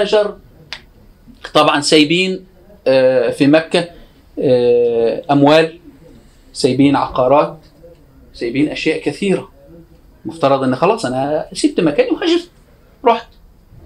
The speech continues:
كفار قريش قالوا: "لا، ده الفلوس دي لازم ناخدها ونحولها، نبيع ال-، الأراضي ونبيع الدور ونبيع الأشياء ديت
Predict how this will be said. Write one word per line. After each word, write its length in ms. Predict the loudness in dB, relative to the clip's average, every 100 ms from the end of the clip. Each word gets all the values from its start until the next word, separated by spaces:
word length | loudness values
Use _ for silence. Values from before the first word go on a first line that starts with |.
| -20 _ _ _
كفار 220 | -6 0 0
قريش 320 | 0 -2 0
قالوا: 140 | 0
"لا، 100 | -2
ده 160 | -4 -4
الفلوس 680 | -4 -8 -10 -12 -4 -4 -2
دي 120 | 0
لازم 420 | 0 2 0 -2 -14 -12 -4
ناخدها 340 | 0 2 2
ونحولها، 600 | 0 0 0 2 0 -2
نبيع 340 | 0 2 2 0
ال-، 300 | -4 -8 -12
الأراضي 520 | -6 0 4 4 2
ونبيع 360 | 0 0 0
الدور 280 | -2 0 2
ونبيع 300 | 2 2 0
الأشياء 420 | -2 -4 -2 0 0
ديت 240 | -2